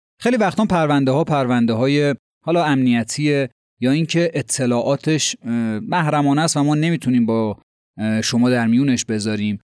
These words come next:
عدم دسترسی به پرونده خورده، اینها رو هم بر ما باید ببخشید، چون،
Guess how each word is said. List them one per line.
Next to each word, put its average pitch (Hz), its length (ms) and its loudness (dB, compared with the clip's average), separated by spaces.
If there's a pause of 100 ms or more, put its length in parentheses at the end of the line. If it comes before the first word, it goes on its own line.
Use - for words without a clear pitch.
(180)
عدم 170 240 0
دسترسی 139 380 0
به 143 80 -2
پرونده 113 400 -2
خورده، 107 360 -4
اینها 139 400 0
رو 165 100 0
هم 151 200 0
بر 123 120 0
ما 131 200 2
باید 127 260 0
ببخشید، 127 500 0
چون، 127 300 0